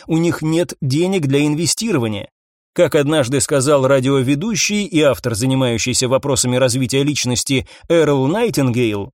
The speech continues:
если человек не будет готов, когда представится возможность,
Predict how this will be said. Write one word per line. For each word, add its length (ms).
если 380
человек 560
не 180
будет 300
готов, 480
когда 260
представится 640
возможность, 760